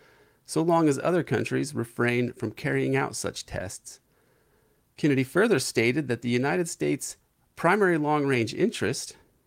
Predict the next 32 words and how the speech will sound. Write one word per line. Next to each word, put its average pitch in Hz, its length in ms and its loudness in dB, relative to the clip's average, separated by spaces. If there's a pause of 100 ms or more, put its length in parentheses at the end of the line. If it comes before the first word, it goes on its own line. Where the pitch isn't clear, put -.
(160)
in 113 160 -2
arms 123 300 -2
control 107 580 -2 (800)
is 135 220 -2
general 135 480 4
and 110 180 -2
complete 131 380 -2
disarmament 151 720 -2
designed 127 380 0
to 160 60 -8
take - 260 -6
place 147 240 -4
by 120 160 0
stages, 123 580 0
permitting 127 520 -2 (460)
parallel 170 400 4
political 139 480 0
developments 107 640 -2
to - 140 -10
build 143 360 0
the 117 60 2
new 147 220 6
institutions 139 640 0
of 98 180 -8
peace 143 380 -4 (440)
which - 180 -4
would 101 180 -4
take 147 400 -2
the 131 80 -6
place 127 440 0
of - 240 -14
arms. 95 560 -2